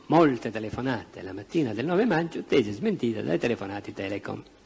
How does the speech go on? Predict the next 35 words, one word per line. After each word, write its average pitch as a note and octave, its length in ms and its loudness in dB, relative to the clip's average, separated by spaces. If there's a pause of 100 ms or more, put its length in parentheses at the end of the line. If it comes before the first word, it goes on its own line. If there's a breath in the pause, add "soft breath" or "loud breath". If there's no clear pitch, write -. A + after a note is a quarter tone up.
(880 loud breath)
Dopo C3+ 160 2
aver A#2+ 200 2
reso C3+ 200 8
dichiarazione B2+ 580 4
nel C3+ 100 6
corso C#3+ 240 4
delle B2+ 120 6
indagini, A#2+ 520 2
anche A#2+ 180 -4
in G#2+ 60 -4
sede C3 160 0
di B2 60 2
interrogatorio A#2 520 0
come B2+ 160 0
indagata, G#3 480 2 (400 loud breath)
nel G3 140 6
dibattimento D3 600 4
la B3+ 80 2
Marcucci B2 420 0
si - 120 -4
è A2 140 -2
avvalsa G#2 520 -2
della C3+ 200 -2
facoltà G2 480 -6 (120)
di - 60 -8
non G2 140 -4
rispondere. G2+ 520 -6 (1600 loud breath)
Teresa A#2 320 4
Ferraro A3 520 6 (100)
ha D#3+ 100 2
confermato D#3 560 4
la C#3 80 6
versione C3 300 2
del B2+ 100 2
fratello, A#2+ 460 0